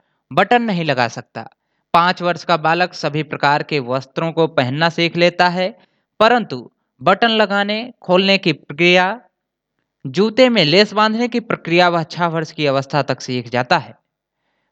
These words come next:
पृष्ठ संख्या सतहत्तर। अध्ययनों से यह सिद्ध हुआ है कि लड़कों की अपेक्षा लड़कियां वस्त्र पहनना एवं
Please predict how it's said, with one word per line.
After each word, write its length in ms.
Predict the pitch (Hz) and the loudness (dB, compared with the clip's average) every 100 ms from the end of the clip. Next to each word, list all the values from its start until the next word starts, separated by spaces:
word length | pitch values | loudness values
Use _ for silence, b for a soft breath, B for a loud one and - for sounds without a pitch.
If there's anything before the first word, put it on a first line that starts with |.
| _ | _
पृष्ठ 280 | 220 214 233 | 0 0 -2
संख्या 500 | 208 214 208 208 208 | -2 -4 -4 0 0
सतहत्तर। 600 | 208 233 233 226 - 110 - _ _ _ _ _ _ - | 0 -2 -4 -8 -8 -8 -12 _ _ _ _ _ _ -6
अध्ययनों 460 | 180 175 220 240 247 | -4 0 0 0 0
से 200 | 254 240 | 2 2
यह 200 | 202 175 | 2 0
सिद्ध 240 | 185 156 | -2 -2
हुआ 220 | 147 202 196 | 2 2 2
है 200 | 202 208 | 0 -4
कि 180 | 214 190 | -6 -8
लड़कों 480 | 131 147 175 208 208 | -4 -4 -4 -6 -4
की 140 | 202 | -4
अपेक्षा 420 | 190 185 175 202 | -2 -4 -2 -2
लड़कियां 480 | 185 151 151 170 170 | 0 -2 -4 -4 -4
वस्त्र 320 | 135 160 - | -4 -6 -6
पहनना 420 | - 160 160 170 170 | -4 -4 -2 0 0
एवं 340 | 170 123 | 0 -2